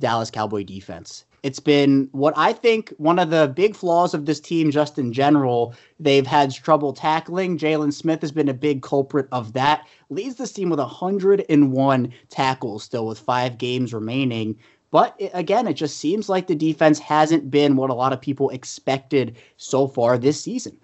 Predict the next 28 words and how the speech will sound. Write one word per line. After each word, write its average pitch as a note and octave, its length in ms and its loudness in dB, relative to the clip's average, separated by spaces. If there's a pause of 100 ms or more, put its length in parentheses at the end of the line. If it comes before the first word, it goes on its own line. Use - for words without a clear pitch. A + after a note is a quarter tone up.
(180)
So F#3 320 4
what G3+ 260 -2
is A3+ 120 -4
your A3 120 2
been F#3+ 220 4
ov-, D#3 300 4
what G3+ 160 2
is B3+ 120 -2
your G3+ 120 6
overall E3 380 6
analysis C3+ 580 4
of B2+ 200 -4
this C3 160 0
Dallas B2 320 0
Cowboys A#2+ 400 -2
defense B2+ 440 -2
so A#2+ 160 -4
far, A2+ 300 -2
and B2+ 240 0
can B3 240 0
it - 120 -4
get D3 260 4
better E3+ 280 4
as C#3+ 100 4
the C#3 60 -6
season C3+ 280 0
goes B2 200 0
on? C3 220 -4